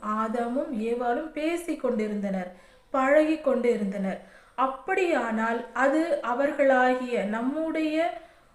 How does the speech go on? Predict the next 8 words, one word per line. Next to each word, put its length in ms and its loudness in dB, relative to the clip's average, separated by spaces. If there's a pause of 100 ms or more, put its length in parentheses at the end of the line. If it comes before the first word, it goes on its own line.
(180)
மூதாதையர்கள், 960 6
நம்முடைய 560 0
முன்னோர்களான 1000 2 (120)
மனிதர்கள், 760 2 (260)
அவர்களால் 720 4
அது 240 2
முடிந்தது 720 0
என்றால், 520 -2